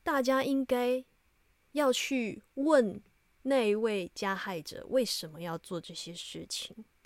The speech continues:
而不是要这个受害者去接受、去妥协、去体谅这些事情。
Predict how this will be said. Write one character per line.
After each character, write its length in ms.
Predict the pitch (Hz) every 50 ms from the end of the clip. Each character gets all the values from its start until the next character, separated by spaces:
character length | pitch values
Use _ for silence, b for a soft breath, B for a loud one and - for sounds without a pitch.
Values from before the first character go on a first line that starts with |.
| b b b b b b b b b
而 180 | 226 247 277
不 220 | 269 - 202 226 240
是 320 | - - - 269 262 240
要 180 | 233 240 220 208
这 140 | 208 233
个 100 | 208 196
受 300 | 185 - - - 226 202
害 240 | 190 - 220 214 180
者 160 | 165 - 175
去 340 | - - - - 233 190 - B B B B B
接 260 | - 208 208 202 196
受、 440 | 196 - - 208 180 - - 202 - _ _ _ _ _
去 140 | - - 220
妥 260 | - - - 170 -
协、 520 | 143 - - - - 92 85 - - 214 - _ _ _ _ _ _ _ -
去 480 | - - 214 196 185 165 - 190 - _ _
体 300 | - - - 185 160 151
谅 340 | 170 180 185 175 156 - 185 - _ _ _ _ _ _ _ _ _ _ _ _ _ _ _ _ _ _ _ _ _ _ _ _ -
这 160 | 247 247 202
些 260 | 170 - - 180 180
事 280 | 165 - - 175 - -
情。 340 | - - - - - -